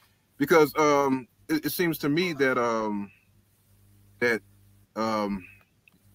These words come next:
these boundaries that they reach, you know, they, they, they left, um, um, like a stele or, or rock art. And, um, and I know, like, reading, um, reading history and, uh, such as, uh,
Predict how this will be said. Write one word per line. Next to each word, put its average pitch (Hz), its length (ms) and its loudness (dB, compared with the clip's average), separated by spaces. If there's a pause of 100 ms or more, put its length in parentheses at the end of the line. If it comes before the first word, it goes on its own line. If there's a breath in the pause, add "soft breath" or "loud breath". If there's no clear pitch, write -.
(100)
these 135 280 2
boundaries 131 760 2
that 127 160 0
they 123 100 2
reach, 139 460 -4
you 139 60 2
know, 120 120 2
they, 127 200 2
they, 110 340 -4
they 127 180 -2
left, 135 320 0
um, 107 400 0 (920)
um, 104 480 2 (140)
like 120 180 0
a 110 60 -6
stele 123 680 2
or, 101 220 -6
or 104 220 -6
rock 143 320 0
art. 98 300 -8
And, 101 160 -6
um, 92 380 -8
and 107 100 -4
I 117 60 4
know, 113 300 0
like, 101 240 -2 (600)
reading, 123 480 4 (240)
um, 98 360 -2 (420)
reading 127 320 2
history 117 600 2
and, 98 100 -4
uh, 95 280 -2 (100)
such - 280 0
as, 110 120 0
uh, 107 180 2